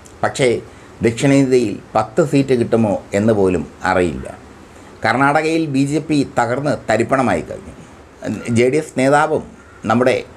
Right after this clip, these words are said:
എച്ച് ഡി ദേവഗൗഡയുടെ ചെറുമകനുമായ പ്രജിൽ രേവണ്ണയും അദ്ദേഹത്തിൻ്റെ അച്ഛൻ എച്ച് ഡി രേവണ്ണയും ഒക്കെ പീഡനക്കേസിൽ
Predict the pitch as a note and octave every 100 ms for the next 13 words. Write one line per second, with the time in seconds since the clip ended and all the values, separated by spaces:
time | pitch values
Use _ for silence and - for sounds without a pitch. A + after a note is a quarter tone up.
0 | - A#2+ - D3+ D#3 - B2+ C3+ D3 D3+
1 | D3+ D3 D3 C3+ - - C3 D3 C#3+ C#3+
2 | B2+ G#2 F2 - - - - - - B2
3 | C#3 E3+ D3 C#3+ C#3 C#3 B2 F2+ C#2 -
4 | - - - A2 A2+ C#3+ D3 D3+ D3 C3
5 | - A#2 - C3+ F2 - - - - -
6 | A2+ A#2+ C#3 E3 D#3+ - B2+ C3+ C3+ B2+
7 | A#2 F2 - - - B2+ B2 - C3 D2
8 | - - - - B2+ C3+ D#3 D#3 D3 C#3
9 | C#3